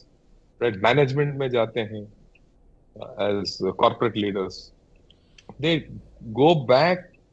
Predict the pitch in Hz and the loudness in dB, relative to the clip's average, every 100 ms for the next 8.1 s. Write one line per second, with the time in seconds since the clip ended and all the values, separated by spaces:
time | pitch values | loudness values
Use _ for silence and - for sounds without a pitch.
0 | _ 127 107 101 - - 113 160 170 110 | _ -8 -8 -12 -20 -18 2 4 4 2
1 | 117 160 170 - 139 127 - 120 104 - | 2 2 0 -6 -6 -6 -2 0 0 -4
2 | 82 95 - _ _ _ _ _ 127 135 | -10 -12 -20 _ _ _ _ _ 2 2
3 | 127 120 120 107 101 110 - _ _ - | 2 0 0 0 0 0 -4 _ _ -20
4 | 95 101 104 104 101 - - - 156 147 | -10 -6 -6 -8 -10 -14 -12 -6 -6 -6
5 | - - - - _ _ _ _ _ _ | -8 -8 -10 -20 _ _ _ _ _ _
6 | _ _ - 165 196 185 - 113 117 156 | _ _ -4 2 4 2 0 0 4 6
7 | 170 117 117 117 107 90 90 95 113 110 | 6 4 4 2 0 0 2 2 2 0